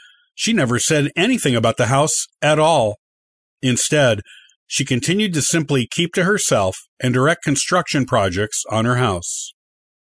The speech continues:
While the rumors about Sarah were that she was crazy, she may simply have been ahead of her time and possibly shy or an introvert. Or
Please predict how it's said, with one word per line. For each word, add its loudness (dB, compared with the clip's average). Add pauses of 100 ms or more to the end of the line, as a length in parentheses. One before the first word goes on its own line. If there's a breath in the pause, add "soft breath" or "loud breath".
(640 loud breath)
While 2
the 2
rumors 2
about 2
Sarah 2
were -2
that 0
she 0
was 0
crazy, -2 (480 soft breath)
she -2
may 2
simply 0
have 0
been 2
ahead 2
of 0
her 0
time 0 (260)
and 0
possibly 0
shy 0 (100)
or 2 (160)
an 2
introvert. -2 (640)
Or 2